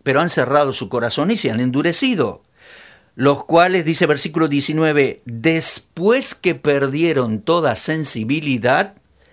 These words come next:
se entregaron para cometer pecados vergonzosos". Se entregaron de lleno y de pleno a sus malos deseos para cometer cualquier tipo de pecados vergonzosos.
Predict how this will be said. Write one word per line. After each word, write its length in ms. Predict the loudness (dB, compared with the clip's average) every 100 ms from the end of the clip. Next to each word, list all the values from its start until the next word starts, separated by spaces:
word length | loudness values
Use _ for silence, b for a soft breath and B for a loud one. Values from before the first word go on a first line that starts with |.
| b
se 220 | -2 2
entregaron 840 | 2 0 0 2 4 2 0 -4 -8 _ _ _ _ _
para 220 | 0 2
cometer 560 | 2 0 2 0 0 -2
pecados 480 | -4 0 2 2
vergonzosos". 960 | 0 -2 -2 -2 0 -2 -2 -8 -10 -16 B B B
Se 220 | -2 0
entregaron 880 | 0 0 2 2 2 0 -2 -6 -10
de 240 | -6 -2 -2
lleno 420 | 0 0 2 0
y 60 |
de 160 | 0 -2
pleno 500 | 0 0 0 0 -2 b b
a 100 | -4
sus 160 | -2 0
malos 280 | 2 2 2
deseos 680 | 2 2 2 0 -4 -16 _
para 220 | -2 0 0
cometer 600 | -2 -2 0 0 -2 -12 _ -4
cualquier 540 | -2 -2 -4 -6 -6
tipo 360 | -6 -8 -4 -2
de 360 | -2 -2 -6 B -4
pecados 440 | -2 0 0 0
vergonzosos. 960 | -4 -2 -2 0 0 0 -4 -6 -10